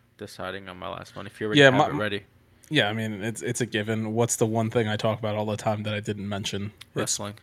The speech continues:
Speaker 2: professional wrestling.
Speaker 1: Yeah.
Speaker 2: Um, yeah, so it's, I talked about storytelling and how storytelling is important, and I did mention that comes in gaming and in wrestling. Wrestling is, to me, the most unique form of storytelling there
Speaker 1: Mm-hmm.
Speaker 2: is that's out there.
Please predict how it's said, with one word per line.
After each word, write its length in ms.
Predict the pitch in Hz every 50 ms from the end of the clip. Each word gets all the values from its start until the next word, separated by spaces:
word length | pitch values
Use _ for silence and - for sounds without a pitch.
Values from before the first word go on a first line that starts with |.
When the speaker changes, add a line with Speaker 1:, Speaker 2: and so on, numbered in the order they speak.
| _ _ _ -
Speaker 2:
professional 540 | - 135 - - 110 - - 110 107 104 101
wrestling. 480 | 110 104 95 - - 107 104 104 107 - -
Speaker 1:
Yeah. 800 | 143 151 151 - - - - - - 123 123 123 123 123 123 123
Speaker 2:
Um, 200 | 120 120 120 120 - 147
yeah, 280 | 143 156 156 123 107 107
so 220 | - - 135 127
it's, 360 | 123 120 - - - - - - _ _ _ - - _ - - - - - - - - -
I 100 | 131 143
talked 200 | 175 185 175 156
about 200 | 180 170 147 -
storytelling 600 | - - 123 120 120 113 - 120 117 117 117 110
and 80 | 113 113
how 80 | 113
storytelling 440 | 110 - - 117 113 - 120 117 113
is 60 | 110
important, 340 | 110 107 - 117 113 107 110 110
and 160 | 110 107 104
I 120 | 90 117
did 180 | 110 127 120 117
mention 280 | 120 117 110 - 113
that 160 | 113 113 110 -
comes 200 | - 117 107 110
in 100 | 107 107
gaming 420 | 110 110 110 113 110 110 110 95
and 500 | 113 113 117 113 113 110 113 107 - - - - - - - - - - _ - - _ - -
in 280 | 139 143 139 127 113
wrestling. 440 | 120 123 117 - - 110 107 110 120
Wrestling 420 | 127 160 170 - - 226 220 214
is, 380 | 170 117 135 135 123 117 117 117 - - -
to 100 | - 117
me, 160 | 113 123 123
the 80 | 120 117
most 380 | 113 113 117 117 113 - - 120
unique 300 | 113 113 113 110 - -
form 380 | - - 113 113 113 113 117
of 80 | 113 -
storytelling 680 | - - 120 117 117 113 - 127 120 123 127 131 127 123 - - - -
there 160 | 117 110 110
Speaker 1:
Mm-hmm. 80 | 110 113
Speaker 2:
is 160 | 113 113 -
that's 180 | 107 104 -
out 180 | 107 110 113 -
there. 220 | 127 131 139 135